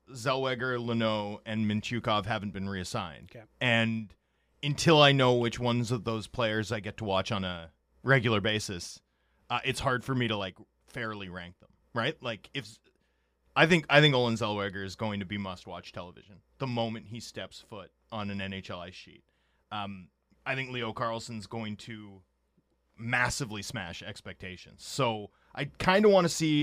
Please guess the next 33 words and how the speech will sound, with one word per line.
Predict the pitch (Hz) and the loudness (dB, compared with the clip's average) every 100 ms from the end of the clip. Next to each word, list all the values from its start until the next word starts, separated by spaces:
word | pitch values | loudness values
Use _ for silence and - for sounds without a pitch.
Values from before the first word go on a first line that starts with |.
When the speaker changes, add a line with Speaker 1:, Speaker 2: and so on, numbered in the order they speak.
| 147 | 2
Speaker 1:
exactly | 123 101 110 113 135 | -2 2 2 2 0
where | 113 110 | 0 0
they | 104 | -2
land | 98 98 98 87 82 | -2 -2 -2 -6 -10
in | 123 113 | -6 -4
terms | 117 113 95 | -2 -4 -2
of | |
their | 107 101 | 0 0
young | 98 113 | 0 0
guys | 110 123 - | -2 -2 -6
before | - 107 113 101 95 87 _ _ _ - | -10 -6 -2 -2 -2 -8 _ _ _ -10
really | 107 123 117 117 | -2 2 2 0
backing | 95 95 - 113 | 0 -2 -2 -4
this | 110 98 | -4 -4
ranking. | 104 107 117 151 | -4 -2 0 0
But | 123 107 | 0 -2
I, | - | -2
I | 123 | -2
just | 113 101 | -4 -8
think | 98 90 | -8 -4
they | 131 | -2
were | 143 | 0
so | 240 | 0
deeply | 208 117 110 110 | -2 -4 -4 -4
unserious | 98 98 104 98 95 | -4 -4 -6 -8 -8
last | 95 87 - | -8 -10 -10
year. | 98 | -8
It's | 90 - | -8 -4
really | 117 117 | 0 0
hard | 92 101 101 | 0 -6 -8
for | - 113 | -6 -4
them | 107 107 | -2 -4
to | 98 87 | -6 -10